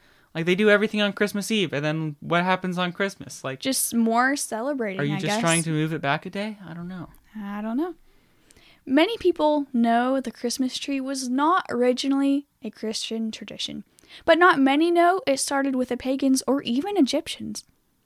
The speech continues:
Speaker 2: Whether you have a live or artificial tree,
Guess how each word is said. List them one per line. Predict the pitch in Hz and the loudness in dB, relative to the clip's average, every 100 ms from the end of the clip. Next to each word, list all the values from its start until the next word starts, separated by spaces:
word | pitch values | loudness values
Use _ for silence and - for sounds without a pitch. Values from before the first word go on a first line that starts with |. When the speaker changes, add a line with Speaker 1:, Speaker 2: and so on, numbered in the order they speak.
| _ _ | _ _
Speaker 2:
Whether | - 294 320 | 2 4 4
you | 311 294 320 | 2 2 0
have | 311 294 | 0 0
a | 277 262 | 0 -2
live | 220 220 240 269 277 | 0 0 0 -2 -4
or | - 240 277 254 | -4 -2 -2 -2
artificial | 254 254 226 214 | -2 -4 -6 -6
tree, | 208 214 214 | -8 -8 -8